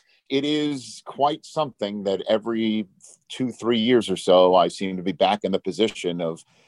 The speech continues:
having, uh, my professional demeanor wash over the heart being, uh, lumped in my throat over this thing. And the wild thing is that Jets fans keep on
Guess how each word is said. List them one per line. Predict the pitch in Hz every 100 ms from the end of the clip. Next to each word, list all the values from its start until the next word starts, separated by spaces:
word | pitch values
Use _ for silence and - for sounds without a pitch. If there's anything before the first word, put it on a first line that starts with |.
| _ _ -
having, | 107 98 98 95
uh, | 95 95 95 90 _
my | 95 95
professional | - 101 - 120 123 - 107 98 92 92 -
demeanor | 113 104 131 107 90 90
wash | 82 98 98 -
over | 104 98 98
the | 90
heart | - 113 104 _ _ _ _ - -
being, | 101 95 92 90
uh, | 87 80
lumped | 92 104 -
in | 92
my | 85 85
throat | - - 104 101 82
over | 95 85
this | 85 82 -
thing. | 90 82 82
And | 82 - _ - _ -
the | 104 _ -
wild | 101 107 135 143 117 92
thing | 104 98
is | 95 90
that | - 95
Jets | - 113 -
fans | - 104 92 -
keep | - 123 -
on | 101 95 90 87 87